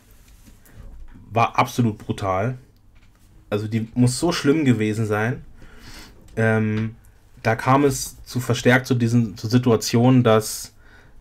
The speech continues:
äh, es zu schweren Nahkämpfen kam mit Bajonetten, was nicht so üblich war im Bürgerkrieg.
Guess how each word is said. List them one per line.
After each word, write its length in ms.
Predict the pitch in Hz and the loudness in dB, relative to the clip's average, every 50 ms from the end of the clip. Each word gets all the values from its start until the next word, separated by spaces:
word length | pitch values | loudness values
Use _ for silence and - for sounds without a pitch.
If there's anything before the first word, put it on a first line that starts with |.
| - - | -8 -4
äh, 640 | 110 110 107 104 104 101 98 98 95 95 95 98 104 - _ - - - - - _ - _ _ - - - - | -2 0 0 0 0 0 0 0 -2 -2 -4 -6 -8 -12 _ -20 -20 -20 -20 -20 _ -20 _ _ -20 -20 -8 -4
es 260 | 110 110 - - - | -2 -2 -2 -4 -8
zu 160 | - - 120 | -8 -6 -4
schweren 320 | 120 - 120 113 110 104 104 | -4 0 0 0 0 0 0
Nahkämpfen 580 | 104 101 123 123 - 147 139 131 127 - 131 | 0 -2 -2 -2 -2 -2 -2 -2 -2 -2 -4
kam 260 | 123 - 127 131 127 120 | -2 0 0 2 2 2
mit 160 | 110 113 - | 2 2 0
Bajonetten, 680 | 107 98 101 98 95 101 110 - - 131 143 165 165 - - - - - - - - | 0 0 0 0 -2 -2 -4 -4 -4 -6 -6 -8 -10 -16 -20 -20 -20 -20 -20 -10 -8
was 200 | 101 101 - - | -6 -6 -2 0
nicht 140 | 127 123 127 | 0 0 2
so 80 | - | 0
üblich 480 | 139 - 156 175 170 - 131 117 - - | -2 -2 -4 -6 -2 0 0 0 0 0
war 300 | 104 98 101 117 135 - - - | 0 2 2 0 -2 -6 -10 -10
im 120 | - 104 104 | -10 -4 -2
Bürgerkrieg. 680 | 104 101 104 110 107 - - 120 117 143 - - | 0 2 2 2 0 0 -2 -4 -4 -4 -6 -10